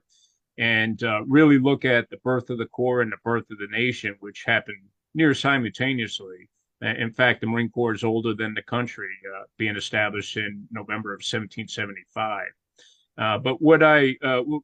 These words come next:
really wanted to do is, uh, as you alluded to, is Marines, uh, pay a lot of homage to our history and our traditions. In fact, knowing that history and tradition is a force multiplier on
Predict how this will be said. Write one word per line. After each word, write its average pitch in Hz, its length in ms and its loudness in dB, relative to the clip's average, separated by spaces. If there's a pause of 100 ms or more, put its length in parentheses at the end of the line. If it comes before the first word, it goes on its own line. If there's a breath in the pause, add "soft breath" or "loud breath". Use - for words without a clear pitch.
really 180 260 8
wanted 151 340 6
to 117 60 -2
do 151 260 4
is, 117 300 0
uh, 123 220 0
as 123 260 0
you 139 180 0
alluded 135 440 0
to, 113 240 -2
is 113 240 -4
Marines, 156 760 0 (120)
uh, 120 240 -2 (120)
pay 143 280 4
a 117 80 -6
lot 123 280 2
of 113 100 -4
homage 120 580 -4
to 113 320 -2
our 101 200 -6
history 135 640 -2
and 117 100 -4
our 107 140 -8
traditions. - 840 -8 (340)
In 120 140 2
fact, 139 460 4
knowing 143 440 4
that 117 220 0
history 117 440 -4
and 104 80 -12
tradition 117 520 -4
is 113 320 -6
a 101 120 -12
force 143 340 0
multiplier 120 600 -2
on 104 180 -10